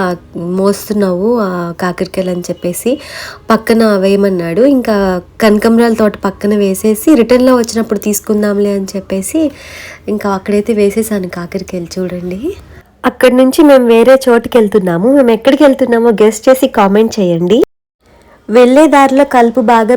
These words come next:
పెరిగింది, ఇంకా తీయలేదు అని చెప్పేసి అంటుంటే పక్కన ఆంటీ చెప్తున్నారు, "కలుపు కాదు, కలుపే, కానీ దానికి ఒక పేరు ఉంది." అంటే,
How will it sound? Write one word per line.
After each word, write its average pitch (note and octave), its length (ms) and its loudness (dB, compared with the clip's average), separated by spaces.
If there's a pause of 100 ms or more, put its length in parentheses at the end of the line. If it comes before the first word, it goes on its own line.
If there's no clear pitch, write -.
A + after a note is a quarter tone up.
పెరిగింది, A#3 440 2
ఇంకా A3+ 300 -2
తీయలేదు A3+ 540 0
అని A#3 240 2
చెప్పేసి G#3+ 380 -4
అంటుంటే G#3 520 0 (480)
పక్కన A#3+ 340 2
ఆంటీ A3 260 4
చెప్తున్నారు, A3+ 720 0
"కలుపు A3 400 2
కాదు, A#3+ 400 4 (460)
కలుపే, C#4+ 460 4
కానీ D#4 360 4
దానికి B3+ 300 2
ఒక B3 140 -8
పేరు C4 260 6
ఉంది." A#3+ 300 4
అంటే, G#3+ 260 0